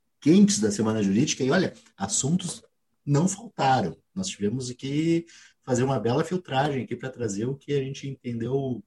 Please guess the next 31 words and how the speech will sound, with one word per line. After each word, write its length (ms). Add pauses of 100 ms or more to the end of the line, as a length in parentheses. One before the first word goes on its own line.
(120)
mais 240
relevante, 760 (540)
pelo 160
menos 240
dentro 260
da 140
nossa, 640 (920)
da 140
nossa 280
perspectiva, 960 (720)
né? 100
Espero 380
que 100
os, 580
os 360
ouvintes 520
concordem 640 (260)
com 80
a 20
nossa 280
escolha. 440 (600)
E 100
a 60
gente 200
vai 200
começar, 420
então, 180
com 160
o 60
Sérgio. 480
Sérgio, 420